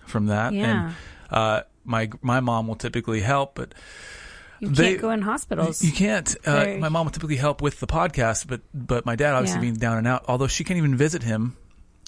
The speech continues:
Speaker 1: Uh, it's just a mess because of, uh, everything that's going on with the pandemic and government stuff. And
Speaker 2: Yeah.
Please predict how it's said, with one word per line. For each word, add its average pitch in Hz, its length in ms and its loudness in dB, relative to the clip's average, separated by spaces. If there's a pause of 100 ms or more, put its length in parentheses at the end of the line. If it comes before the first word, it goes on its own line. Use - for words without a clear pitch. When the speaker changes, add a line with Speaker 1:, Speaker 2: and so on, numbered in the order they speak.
(120)
Speaker 1:
Uh, 131 200 4
it's 156 160 -4
just 185 200 0
a 139 40 2
mess 117 300 0
because 117 400 -2
of, 104 340 -6
uh, 101 280 -2
everything 110 240 -2
that's 101 100 -6
going 107 220 0
on 107 380 0
with 101 120 -4
the 107 80 -4
pandemic 104 760 -4
and 104 400 -4 (180)
government 104 360 -4
stuff. - 380 -2
And - 120 -4
Speaker 2:
Yeah. 185 120 -2